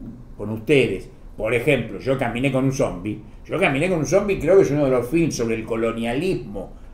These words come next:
anglosajón más importante en el sentido político y esclarecedor que ha sido filmado hasta el día de hoy todavía.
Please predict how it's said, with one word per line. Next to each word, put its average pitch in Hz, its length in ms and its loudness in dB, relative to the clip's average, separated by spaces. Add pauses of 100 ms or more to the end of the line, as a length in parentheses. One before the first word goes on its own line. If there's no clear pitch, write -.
(120)
anglosajón 135 1080 4 (180)
más - 400 -2 (260)
importante 190 1080 2
en 254 80 -6
el 254 100 -4
sentido 233 560 0
político 202 840 -2 (100)
y 143 100 -2
esclarecedor 139 1000 2 (180)
que 139 100 0
ha - 120 2
sido 123 260 -2
filmado 117 600 -4
hasta 120 240 -4
el 120 100 -2
día 147 180 4
de 127 140 0
hoy 131 140 2
todavía. - 420 -10